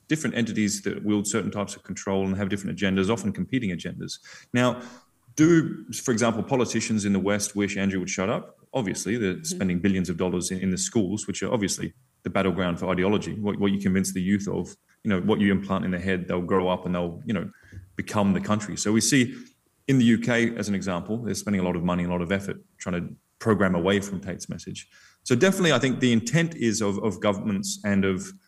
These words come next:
Speaker 1: you know, the Matrix in that sense. They love Andrew to shut up. Did that translate to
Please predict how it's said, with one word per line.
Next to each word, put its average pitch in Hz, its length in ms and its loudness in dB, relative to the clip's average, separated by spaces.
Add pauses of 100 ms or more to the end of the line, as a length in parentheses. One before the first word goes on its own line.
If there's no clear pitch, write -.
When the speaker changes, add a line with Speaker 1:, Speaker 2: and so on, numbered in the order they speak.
(380)
Speaker 1:
you 139 80 -2
know, 117 80 2
the 101 120 2
Matrix 107 440 0
in 104 80 0
that 113 160 -2
sense. 98 300 -4
They 101 80 0
love 101 160 4
Andrew 95 220 2
to 87 80 -6
shut 90 200 -4
up. 87 260 -6 (240)
Did 170 200 6
that 156 220 2
translate 127 760 0
to 110 480 0